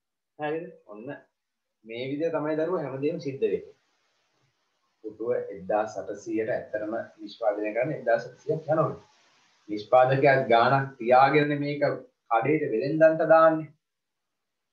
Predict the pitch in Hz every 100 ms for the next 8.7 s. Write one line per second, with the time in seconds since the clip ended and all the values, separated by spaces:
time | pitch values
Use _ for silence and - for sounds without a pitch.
0 | _ - 143 151 110 127 151 165 165 170
1 | 170 151 107 113 131 131 131 139 143 135
2 | 123 135 - _ _ _ _ - 98 92
3 | 90 90 98 113 113 123 120 110 90 -
4 | - 127 151 180 - _ _ _ _ _
5 | - 107 95 92 107 131 156 196 226 226
6 | - _ _ _ _ 127 131 147 170 151
7 | 139 143 160 - 131 127 - 87 104 131
8 | 139 127 120 - 117 - -